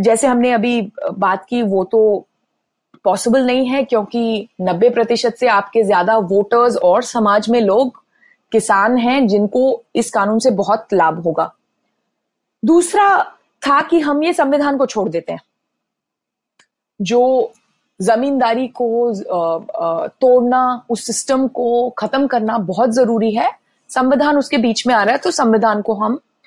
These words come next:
त्याग देते हैं। ये आप, अ, आज तो बिलीव करना मुश्किल है, मगर उस जमाने में ये एक बहुत ही पॉपुलर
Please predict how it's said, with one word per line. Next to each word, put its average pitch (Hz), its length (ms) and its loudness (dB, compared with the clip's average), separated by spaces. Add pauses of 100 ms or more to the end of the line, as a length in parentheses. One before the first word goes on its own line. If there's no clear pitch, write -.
(160)
त्याग 196 220 2
देते 160 300 -4
हैं। 170 200 -4 (280)
ये 302 220 2
आप, 254 400 -2 (100)
अ, - 40 -2
आज 208 480 0
तो 294 80 0
बिलीव 233 260 0
करना 226 280 -4
मुश्किल 226 380 -2
है, 247 180 0
मगर 247 200 2
उस 240 280 0
जमाने 220 360 0
में 247 120 0
ये 240 280 2
एक 196 180 -4
बहुत 196 500 -2
ही 311 60 4
पॉपुलर 233 720 0